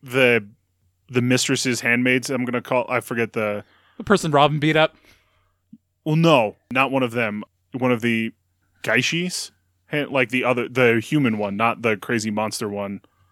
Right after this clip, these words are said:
Speaker 1: You know, she's essentially one of the palace handmaids.
Speaker 2: Yeah. I mean, I get it. It goes in with what Sanji was saying earlier about, "Oh, I don't wanna hurt women," and what
Speaker 1: Mm-hmm.
Speaker 2: would Luffy prefer, but it seems real on the nose.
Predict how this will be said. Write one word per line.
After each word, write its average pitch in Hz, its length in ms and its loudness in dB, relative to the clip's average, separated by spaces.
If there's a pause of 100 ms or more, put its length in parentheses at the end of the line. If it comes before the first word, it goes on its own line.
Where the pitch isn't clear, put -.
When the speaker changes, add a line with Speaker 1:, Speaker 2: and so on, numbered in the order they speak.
(140)
Speaker 1:
You 135 140 0
know, 117 280 2
she's 127 260 0
essentially 120 340 0
one 113 120 0
of 110 60 0
the 104 80 -4
palace 104 280 -2
handmaids. 101 520 -8 (140)
Speaker 2:
Yeah. 104 200 -4 (880)
I 190 100 4
mean, 185 160 2
I 185 120 4
get 185 200 6
it. 185 180 2
It 160 160 -2
goes 165 280 2
in 151 140 2
with - 180 -2
what 156 120 0
Sanji 143 340 2
was 143 120 2
saying 139 260 4
earlier 127 440 2
about, 117 320 2 (220)
"Oh, 123 100 0
I 117 180 6
don't 123 140 4
wanna 127 160 4
hurt 123 180 0
women," 113 480 -2 (120)
and 135 160 2
what 117 80 4
Speaker 1:
Mm-hmm. 107 80 0
Speaker 2:
would 127 100 -2
Luffy 127 300 4
prefer, 113 380 0
but 120 140 2
it - 80 -8
seems 143 240 -2
real 143 220 6
on 127 160 4
the 110 100 0
nose. 92 400 -6